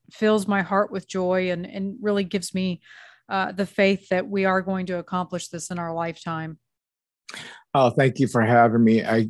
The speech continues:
Speaker 2: and again, let me say, it's folks like yourself. These shows are so important. I can't emphasize them enough. You are a clear trickle of water into a muddy pond. And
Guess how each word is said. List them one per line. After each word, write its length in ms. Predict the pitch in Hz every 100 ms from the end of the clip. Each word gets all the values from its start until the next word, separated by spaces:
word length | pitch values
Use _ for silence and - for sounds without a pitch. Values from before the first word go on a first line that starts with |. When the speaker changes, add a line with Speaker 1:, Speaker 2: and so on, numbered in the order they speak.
| -
Speaker 2:
and 180 | 123 120
again, 720 | 110 98 147 151 101 87 90
let 240 | 113 101
me 140 | 123 113
say, 600 | - 131 120 90 76 - _ _ _ _
it's 240 | 107 101 -
folks 380 | 135 131 131
like 240 | 131 127 -
yourself. 720 | 117 - 123 113 80 78 _ _ _ _ -
These 220 | 131 135
shows 480 | - 139 123 120 107
are 140 | 98
so 760 | - - - - 190 185 170 147
important. 880 | 147 131 - 135 147 - 98 92
I 120 | 95 104
can't 420 | - 135 123 - _ _ _ _ -
emphasize 800 | 139 127 120 - 101 101 95 110
them 220 | 95 95
enough. 500 | 90 101 85 - _ _ _ _ -
You 640 | 110 117 117 135 147 151
are 560 | 117 110 107 104 104 -
a 480 | 107 101 101 95 95 _ _ _ -
clear 500 | - - 147 156 151
trickle 800 | - - 143 - 127 123 113 -
of 280 | 107 104 92
water 540 | 101 110 113 113 113
into 400 | 101 107 - 101
a 60 | 95
muddy 400 | 95 101 104 95
pond. 560 | - 104 92 85 82 85
And 320 | 92 92